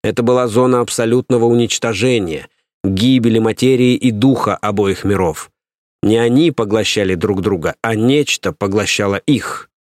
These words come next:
"Пришел бог несуществующего?" — спросил кто-то. Ответил паттер Кейн. "Единый не может прийти, приходят к нему".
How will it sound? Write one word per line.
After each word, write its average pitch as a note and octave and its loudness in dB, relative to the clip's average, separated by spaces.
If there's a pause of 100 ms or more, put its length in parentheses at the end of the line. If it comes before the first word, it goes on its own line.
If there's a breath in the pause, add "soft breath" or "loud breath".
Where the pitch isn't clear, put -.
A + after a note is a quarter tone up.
(140)
"Пришел G#2 0
бог C3+ 0
несуществующего?" — C#3 0 (240)
спросил - -6
кто-то. D#2 -6 (580)
Ответил A#2 -2
паттер - -4
Кейн. D#2 -6 (680)
"Единый D3 2
не E3 4
может F3+ 2
прийти, - -4 (320)
приходят C#3 0
к - -4
нему". D3+ 4